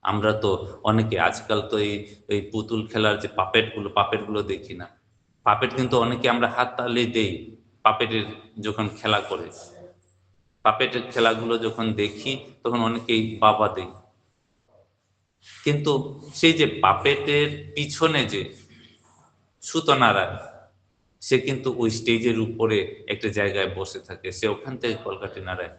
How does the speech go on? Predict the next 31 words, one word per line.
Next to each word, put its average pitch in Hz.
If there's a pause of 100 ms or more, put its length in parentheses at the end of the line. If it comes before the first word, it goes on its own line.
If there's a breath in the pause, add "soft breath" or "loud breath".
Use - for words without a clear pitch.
(280)
তো 101
আমার 101
যে 104 (120)
কর্ম, 104 (580)
সে 117
কর্মটা 113
কিন্তু 123 (400 loud breath)
তিনি 165
চালান, 90 (280)
তিনি 180
পরিচালিত। 113
তার 143
ইচ্ছা 147
হলো 98 (400)
আজকে 113
এই 131
যে 135 (220)
এখানে 117 (680 loud breath)
ঠাকুরের 123 (600)
সাথে, 113
ঠাকুরের 107
কর্মের 110
সাথে 104 (260)
দুর্লভ 113
স্যারের 113
মতো 107
প্রত্যন্ত 127
জায়গা, 95 (1500)
পরম 120
পূজ্যপাদ 110
আচার্যদেবের 107